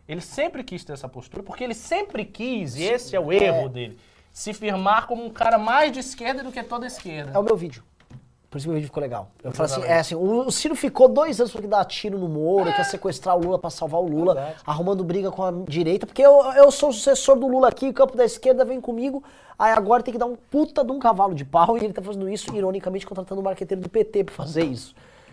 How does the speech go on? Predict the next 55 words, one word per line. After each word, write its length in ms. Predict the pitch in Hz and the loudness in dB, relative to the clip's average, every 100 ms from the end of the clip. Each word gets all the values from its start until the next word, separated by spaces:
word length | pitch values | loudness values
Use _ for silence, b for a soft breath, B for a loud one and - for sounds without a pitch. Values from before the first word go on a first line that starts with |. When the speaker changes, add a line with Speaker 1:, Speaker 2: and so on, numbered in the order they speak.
| b _ _ _ _ _ | b _ _ _ _ _
Speaker 2:
Então, 160 | 339 | -10
assim, 320 | 339 - 247 226 | -8 -6 -6 -4
é, 320 | 214 233 302 | -4 -4 -4
é 140 | 427 | -6
uma, 220 | 427 440 - | -6 -10 -10
é 100 | 330 | -10
compli-, 320 | 381 370 285 | -10 -10 -6
não 160 | 226 262 | 0 2
é 100 | 302 | 2
fácil, 720 | - 208 180 165 - - 92 _ | 4 6 6 4 -2 -10 -14 _
não 140 | 127 175 | -8 -8
é 60 | |
fácil, 560 | - - 131 151 - 196 | -6 -6 -2 -4 -4 -6
e, 180 | 190 185 | -6 -6
mas 240 | 165 190 | -2 -2
tem 140 | 190 214 | -2 -6
quem 240 | 233 240 | -8 -10
cai. 340 | - 165 120 110 | -4 -4 -6 -12
Aqui 260 | 139 - | -14 -10
no 100 | 285 | -10
chat 280 | - - 233 247 | -10 -12 -12 -10
tem 120 | 254 240 | -6 -4
um 40 | |
monte 140 | 196 | -4
de 60 | 202 | -6
gente 120 | 254 | -12
que 80 | 220 | -14
cai. 280 | - 110 - _ _ _ _ _ _ - | -10 -10 -12 _ _ _ _ _ _ -12
Tem 140 | 165 | -10
gente 80 | 165 | -6
Speaker 1:
Sim. 120 | 185 | -2
Speaker 2:
dizendo, 80 | 196 | 2
"Ah, 60 | 233 | 2
eu 80 | 214 | 2
voto 340 | 160 208 208 | 2 0 0
no 60 | 214 | -4
Speaker 1:
Eu 40 | |
sei 260 | 247 339 403 | -4 -4 -2
Speaker 2:
Ciro, 100 | 233 | -2
Speaker 1:
disso. 140 | 208 175 | -4 -4
Speaker 2:
não 60 | |
sei 180 | - 175 | -8 -10
o 20 | |
Speaker 1:
Eu 40 | 135 | -10
Speaker 2:
quê", 400 | - 180 208 185 | -8 -4 -4 -4
Speaker 1:
sei 100 | 220 | -4
Speaker 2:
tal. 260 | 165 190 | 0 0
Speaker 1:
disso. 160 | 202 - - - | -2 -12 -20 -20
É, 120 | 101 | -18
o 120 | 101 104 | -18 -10
Speaker 2:
É, 880 | 160 165 160 156 151 143 139 131 113 _ _ _ _ - | -4 -2 0 0 -2 -2 -4 -6 -10 _ _ _ _ -10
e 80 | 294 | -6
cai, 360 | - 370 339 | -4 -4 -6
e 40 | 330 | -8
caem. 500 | - 349 226 110 | -8 -6 -6 -10